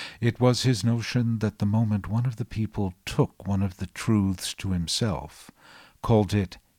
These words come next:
his truth, and tried to live his life by it, he became a grotesque,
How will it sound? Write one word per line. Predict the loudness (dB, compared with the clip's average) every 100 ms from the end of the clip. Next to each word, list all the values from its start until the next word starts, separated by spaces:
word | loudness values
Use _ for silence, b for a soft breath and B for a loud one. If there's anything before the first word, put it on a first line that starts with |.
| _
his | 0 0 0 -8
truth, | -8 -8 -8 -14 -20 -20 _ -10
and | -4
tried | -2 -2
to | -4
live | -4
his | -4 -4
life | -2 -2 -4
by | -8
it, | -8 -10 -16 _ b b b b
he | -4 0 2 0
became | -6 -8 0 0
a | 0
grotesque, | -2 -4 -4 -4 -4 -10 -10